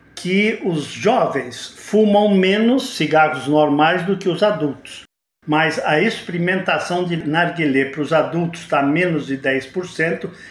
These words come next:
e pro jovem tá mais de vinte por cento. E a experimentação de cigarro eletrônico, idem. Pros adultos, ela é inferior a dez por cento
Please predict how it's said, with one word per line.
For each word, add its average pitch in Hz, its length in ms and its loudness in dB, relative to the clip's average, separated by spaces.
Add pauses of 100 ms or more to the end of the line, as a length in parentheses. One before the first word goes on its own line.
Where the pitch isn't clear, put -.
(120)
e 156 100 0
pro 156 240 -2
jovem 170 580 0 (240)
tá 160 360 0
mais 165 480 0
de 165 100 -4
vinte 165 380 -2
por 135 200 -8
cento. - 520 -10 (520)
E 190 140 2
a 185 80 4
experimentação 175 880 0
de 160 160 -4
cigarro 147 460 0
eletrônico, 170 580 0
idem. 160 380 -2 (840)
Pros 190 300 2
adultos, 185 580 0
ela 160 220 2
é 170 100 2
inferior 170 520 2
a 151 60 4
dez 139 280 0
por 165 220 -10
cento 165 420 -4